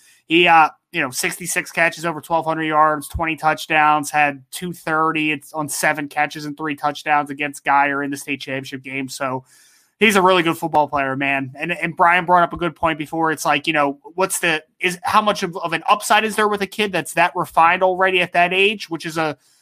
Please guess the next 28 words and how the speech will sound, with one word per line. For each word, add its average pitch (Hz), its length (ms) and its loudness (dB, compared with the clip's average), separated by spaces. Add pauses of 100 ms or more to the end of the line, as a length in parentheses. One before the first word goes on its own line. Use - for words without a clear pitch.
solid 180 440 2
point 180 300 -2
and 143 100 -4
definitely, 165 600 -4
you 160 80 -6
know, 135 120 -4
valid 170 540 -2 (180)
t-, 202 100 -6 (120)
type 175 200 -4
of 175 80 -12
conversation. 180 720 -2
But 156 220 0
I, 156 200 0
I 165 80 -4
think 180 240 -6
what 185 120 -2
you're 165 120 -4
seeing 175 300 -6
just 160 120 -8
as 165 120 -6
a 147 80 -8
baseline 156 520 -2
floor, 175 440 0 (380)
the 147 100 -8
kid 190 160 0
can 143 160 -8
play, 135 320 0
man. 117 260 -10